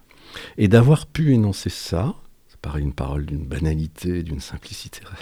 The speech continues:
<laughs> incroyable, ça a eu des effets inimaginables dans ma propre vie. Je crois que ça m'a autorisé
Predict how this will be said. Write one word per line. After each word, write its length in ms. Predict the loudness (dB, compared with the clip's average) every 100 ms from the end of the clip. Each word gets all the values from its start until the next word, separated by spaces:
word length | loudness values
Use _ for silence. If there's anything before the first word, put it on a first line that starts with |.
| -10
<laughs> 380 | -10 -12 -14 -6
incroyable, 680 | -4 -2 -2 0 -2 -2 -6 -10 -20 -20 -10
ça 240 | -2 2
a 60 | 4
eu 140 | 4
des 220 | 4 4
effets 300 | 2 -2 -8 -10 _ -2
inimaginables 680 | 2 6 4 2 0 0 -2
dans 80 | -2
ma 120 | -4
propre 360 | -6 -8 -6
vie. 580 | -6 -6 -10 -14 -20 -20 _ _ -20 -20 -18 -18 -8
Je 160 | 0 0
crois 320 | 0 -2 -2
que 80 | -2
ça 180 | -2
m'a 240 | 2 2 0
autorisé 1000 | -2 -2 -2 -2 -2 -2 -2 0 0 -2